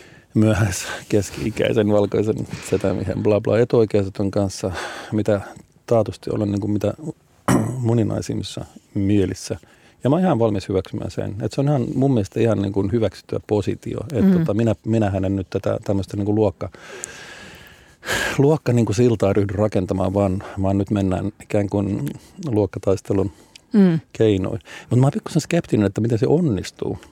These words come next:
Speaker 1: niinku tä-, tä-, tän kaltaisessa yhteiskunnassa kuin Suomi. Voi olla
Speaker 2: M-,
Speaker 1: sellaisia,
Speaker 2: meillä on,
Speaker 1: missä se onnistuu.
Speaker 2: meillä on tullut täältä viesti studioon, että mä luulen, että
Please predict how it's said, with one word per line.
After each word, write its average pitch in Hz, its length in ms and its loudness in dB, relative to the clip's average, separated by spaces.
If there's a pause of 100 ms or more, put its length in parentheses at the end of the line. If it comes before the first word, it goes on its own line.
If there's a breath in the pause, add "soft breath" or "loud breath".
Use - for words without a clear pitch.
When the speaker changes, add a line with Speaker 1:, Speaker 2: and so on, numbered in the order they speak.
(120)
Speaker 1:
niinku 98 180 -2
tä-, 101 260 0
tä-, 107 120 2 (200)
tän 107 160 0
kaltaisessa 95 400 -2
yhteiskunnassa - 600 -6
kuin - 100 -20
Suomi. 101 520 -2
Voi 110 80 4
olla - 100 6
Speaker 2:
M-, 107 40 -6
Speaker 1:
sellaisia, 196 120 2 (140)
Speaker 2:
meillä - 100 6
on, 196 60 2
Speaker 1:
missä 202 120 -2
se - 60 2
onnistuu. 120 440 -2 (120)
Speaker 2:
meillä 196 220 4
on 196 80 2
tullut 226 260 2
täältä 190 400 2 (500)
viesti 196 280 2
studioon, 170 600 0
että 165 300 -4
mä 196 120 4
luulen, 214 260 4
että 175 120 -2